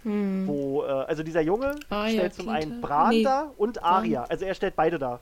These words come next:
Speaker 2: weil die beiden da rumgeflitzt sind. Also er klettert und er läuft rum, wie, wie
Speaker 1: Hm.
Speaker 2: Aria und Bran. Ähm, dann hast du im Hintergrund läuft das Stück King's Arrival. Das ist auch dieselbe Musik, die damals in dieser Folge, äh, in der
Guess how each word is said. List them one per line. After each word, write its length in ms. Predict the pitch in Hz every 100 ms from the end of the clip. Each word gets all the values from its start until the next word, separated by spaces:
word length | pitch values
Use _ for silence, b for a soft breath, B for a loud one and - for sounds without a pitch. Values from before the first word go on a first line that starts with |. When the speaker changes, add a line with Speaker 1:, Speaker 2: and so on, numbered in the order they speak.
| -
Speaker 2:
weil 100 | 151
die 80 | 156
beiden 300 | 160 160 165
da 120 | 156
rumgeflitzt 580 | 139 151 143 147 - -
sind. 220 | 120 -
Also 160 | 139 139
er 80 | 143
klettert 340 | 196 240 226
und 100 | 185
er 100 | 165
läuft 220 | 147 -
rum, 220 | 131 127 117 -
wie, 260 | 147 139 139
wie 180 | 151 147
Speaker 1:
Hm. 40 |
Speaker 2:
Aria 260 | 147 156 143
und 120 | 131
Bran. 320 | - 131 127 - b b b b b b -
Ähm, 380 | 143 139 139 135
dann 320 | 147 185 226
hast 200 | 196 -
du 40 | 165
im 60 |
Hintergrund 600 | 147 220 233 185 202 208 160
läuft 300 | 156 160 160
das 120 | 151
Stück 220 | - 180 - -
King's 380 | - 208 - 143
Arrival. 560 | 151 165 214 175 240
Das 160 | 202 156
ist 140 | 151
auch 160 | - 175
dieselbe 340 | 151 135 156 156
Musik, 340 | 147 147 208 -
die 160 | 156 147
damals 420 | 151 170 165 175 - - 156
in 80 |
dieser 240 | 143 139 143
Folge, 320 | 156 151 151
äh, 100 | 147 139 143 120
in 120 | 151
der 320 | 147 139 131